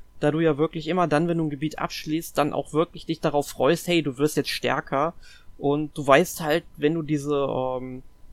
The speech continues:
Artefakte sammelst, noch nicht wirklich, was sich dahinter verbirgt und am Ende kommen dann halt teilweise auch echt coole Überraschungen dabei raus.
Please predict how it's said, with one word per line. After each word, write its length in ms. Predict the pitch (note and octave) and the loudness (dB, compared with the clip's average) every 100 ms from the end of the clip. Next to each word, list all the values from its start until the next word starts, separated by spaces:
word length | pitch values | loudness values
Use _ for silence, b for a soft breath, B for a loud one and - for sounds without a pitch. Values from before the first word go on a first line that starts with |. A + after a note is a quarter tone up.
| - | -4
Artefakte 480 | C#3+ C#3+ - D3 D3+ | -2 -2 -4 -6 -4
sammelst, 440 | C3 B2 E3 D#3 | -2 0 0 -2
noch 100 | D3+ | 0
nicht 240 | D3 F3+ - | 0 0 0
wirklich, 340 | C#3+ D#3+ D#3 | 0 0 0
was 120 | D3 E3 | 0 0
sich 100 | D3+ | 0
dahinter 300 | C#3+ C#3 D3+ | 0 2 0
verbirgt 640 | C3+ A#2 C#3 D#3 - - | 0 0 0 0 -2 -8
und 260 | - C#3 C#3 B B B - | -4 -4 -6 B B B -6
am 140 | A#2 | 0
Ende 240 | C#3+ D#3 | 0 0
kommen 260 | D3+ - D#3+ | -2 0 2
dann 160 | D#3 D3 | 2 0
halt 160 | D3 | -2
teilweise 360 | C#3+ C#3+ D#3 C#3 | -2 0 2 2
auch 100 | - | 0
echt 240 | D3+ - | -2 -2
coole 280 | - - D#3 | -4 2 4
Überraschungen 440 | C#3+ C#3 D3 D#3 C3+ | 4 2 0 0 -2
dabei 240 | A#2 A#2 | -2 -2
raus. 420 | A2+ G#2+ A2+ - | -4 -6 -8 -14